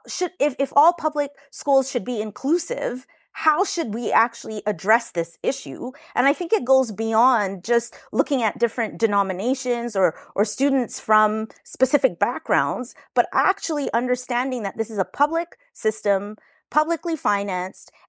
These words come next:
and therefore it needs to be open and accessible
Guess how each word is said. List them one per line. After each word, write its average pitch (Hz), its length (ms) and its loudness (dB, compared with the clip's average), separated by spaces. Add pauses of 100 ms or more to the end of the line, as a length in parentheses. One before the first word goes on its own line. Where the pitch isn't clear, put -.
and 233 240 0
therefore 190 800 0 (120)
it 247 160 4
needs 262 300 2
to 247 100 -6
be 226 240 -8
open 294 480 2 (320)
and 220 160 0
accessible 214 800 -4